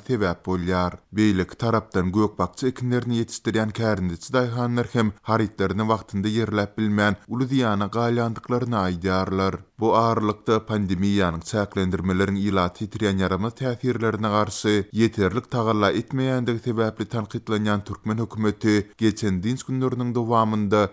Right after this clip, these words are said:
vilayatleriň arasynda bir kanun gatnaýan hususy sürüjileri ele salmak boýunça ýürüýte reýt geçirdi.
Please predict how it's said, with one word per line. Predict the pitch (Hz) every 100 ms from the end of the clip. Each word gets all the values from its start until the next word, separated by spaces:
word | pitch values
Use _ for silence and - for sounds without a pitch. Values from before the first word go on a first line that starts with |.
| 104
vilayatleriň | 107 101 95 - 98 110 131
arasynda | 120 - 113 104
bir | 101
kanun | 101 98 92 127 131
gatnaýan | 131 113 110 101
hususy | - 104 92 120
sürüjileri | 147 127 110 107 110 95
ele | 98 107
salmak | 135 123 120 -
boýunça | 113 107 - 113 107 -
ýürüýte | 113 110 101 90 127 110
reýt | 113 90 -
geçirdi. | 95 - 95 87